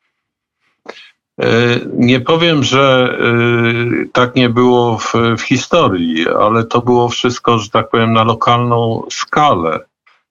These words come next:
E, inflacja czy kryzysy to nie jest, e, globalne zjawisko. E, po prostu w tej chwili wydaje się,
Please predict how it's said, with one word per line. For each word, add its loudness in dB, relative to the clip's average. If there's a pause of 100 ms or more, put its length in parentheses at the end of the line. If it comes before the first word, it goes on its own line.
(220)
E, 0
inflacja 0
czy -8
kryzysy -2
to 0
nie 0
jest, -2
e, 0
globalne 0
zjawisko. -2 (560)
E, 0
po -4
prostu 0
w -6
tej 0
chwili -2
wydaje 0
się, 0